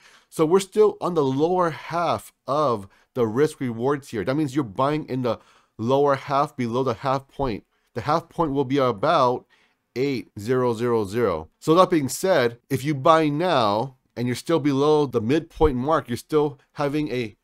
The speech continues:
lower risk and a higher potential for reward here. If we get around to one one six, it is now a resistance, and that means that we could be trading sideways. So if we get to one one six, we could see a potential sell-off. It's not a guarantee,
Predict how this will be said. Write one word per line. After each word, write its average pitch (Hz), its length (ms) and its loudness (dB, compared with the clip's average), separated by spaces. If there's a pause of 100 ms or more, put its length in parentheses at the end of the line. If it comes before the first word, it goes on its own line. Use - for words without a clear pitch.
(160)
lower 151 500 2
risk 143 560 0
and 113 100 -10
a 117 60 -6
higher 143 460 -2
potential 143 580 -8
for 127 80 -4
reward 123 360 -4
here. 101 300 -6
If 120 120 -6
we 160 80 -2
get 160 120 2
around 170 140 0
to 151 80 -2
one 151 120 0
one 165 120 -2
six, - 260 -6
it 151 140 -4
is 147 140 -2
now 151 180 -4
a 151 100 -2
resistance, 151 1000 -4
and 113 140 -8
that 131 100 -2
means 147 200 -2
that 139 200 -2 (400)
we 131 80 0
could 147 120 -4
be 160 100 -2
trading 156 340 -4
sideways. 143 720 -2 (220)
So 156 180 4
if 143 60 2
we 160 60 0
get 196 80 -2
to 180 100 4
one 156 100 2
one 165 140 0
six, - 340 -4 (140)
we 151 100 0
could 160 160 -2
see - 200 -8
a 147 160 -2
potential 143 920 -6
sell-off. 117 640 -4
It's 95 100 -12
not 139 140 -2
a 147 40 -4
guarantee, 160 680 -6